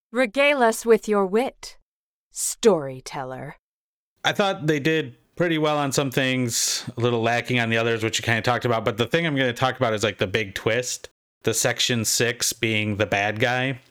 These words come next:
Speaker 2: and how that's set up in this. So twist endings are difficult to do. Setups and payoffs are difficult to do just in general. Um, there's a, there's a writing adage,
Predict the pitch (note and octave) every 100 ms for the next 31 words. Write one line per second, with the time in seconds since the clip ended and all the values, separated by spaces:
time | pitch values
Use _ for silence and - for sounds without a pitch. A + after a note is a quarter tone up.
0 | _ _ - C3 A#2+ A#2 A#2 A2 - -
1 | A2+ G#2 F#2+ - - A2+ G2 F#2+ - _
2 | - _ - D3 - A#3 G#3+ F#3 F#3+ D#3+
3 | B2 G#2+ - - C#3 C#3 C#3 A#2+ A#2+ B2
4 | - - A2+ G2 A2 A2+ C3+ C#3+ _ _
5 | _ - - D3 C3+ - A#2 B2 A#2 A#2
6 | A2+ G#2 G2 A2+ B2 A#2 A2+ A#2+ G#2 A2
7 | G2+ A2+ - G#2 F#2+ G#2 G2+ G2 F#2+ -
8 | A#2+ A#2 A2+ B2 A#2+ A2+ B2+ C#3+ A#2+ G#2+
9 | A2 G#2+ G#2+ A#2+ B2 B2+ A#2+ A2 G#2+ G#2+
10 | G2+ - - -